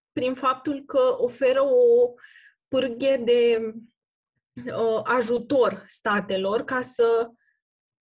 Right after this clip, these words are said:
fie toate la același nivel din punct de vedere al legislației muncii. Nu o să intru într-o discuție despre ce fac, ce face U E în domeniul penal,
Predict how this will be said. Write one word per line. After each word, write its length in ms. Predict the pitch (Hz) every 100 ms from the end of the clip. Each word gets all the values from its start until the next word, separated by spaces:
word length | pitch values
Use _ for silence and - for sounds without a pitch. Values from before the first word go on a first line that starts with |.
| _ _ _ _ _ _ _ _ _ _ _ _ -
fie 260 | 247 285 294
toate 320 | 285 262 262
la 100 | 262
același 460 | 247 240 247 240 233
nivel 560 | 226 202 214 220 214 240
din 280 | 214 208 -
punct 220 | 233 214
de 60 |
vedere 480 | 208 196 185 196 208
al 200 | - 208
legislației 600 | 220 196 196 196 208 220
muncii. 520 | 220 214 202 202 - _ - _ _
Nu 260 | - 247 320
o 80 |
să 160 | 359 302
intru 240 | 262 269
într-o 220 | 269 254 240
discuție 580 | 220 233 240 233 233
despre 680 | 226 220 214 - 208 208 196 - _ -
ce 120 | 180
fac, 380 | - 269 262 - - -
ce 100 | -
face 300 | 262 254 254
U 280 | 220 220 233
E 280 | 226 226 226
în 220 | 226 226
domeniul 400 | 226 220 226 220
penal, 500 | 226 202 208 214 214